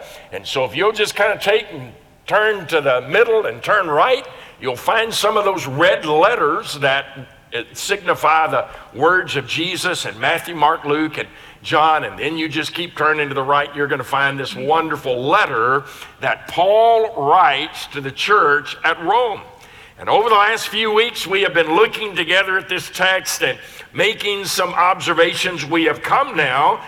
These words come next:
to chapter eight in the book of Romans. And I told you last time we were together, when we looked at the first part of Romans chapter eight,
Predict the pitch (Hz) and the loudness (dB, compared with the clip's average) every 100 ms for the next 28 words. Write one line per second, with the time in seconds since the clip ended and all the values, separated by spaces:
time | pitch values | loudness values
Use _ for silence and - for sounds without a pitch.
0 | - - - 139 - 196 - 190 180 - | -18 -14 -10 -6 0 0 0 0 0 0
1 | 220 285 139 - - 160 143 131 127 151 | 0 0 -2 -4 -2 -2 0 -4 2 2
2 | 170 - 147 120 139 143 202 254 143 160 | 2 0 -2 2 0 2 -2 -4 -2 -2
3 | 143 - - 196 240 208 302 302 226 190 | -4 -14 0 0 2 2 0 2 2 4
4 | 262 - - 226 220 202 165 143 170 156 | 4 2 0 2 2 0 2 2 2 0
5 | 160 156 170 226 - 175 156 - - - | -2 -2 2 2 2 0 0 -6 -18 -20
6 | - 131 - 240 240 - 247 208 156 - | -8 -8 2 2 2 2 4 6 4 2
7 | 151 139 123 143 185 202 151 131 185 170 | 2 2 2 4 2 2 -4 -4 -2 -2
8 | - 127 247 233 - | 0 2 4 2 0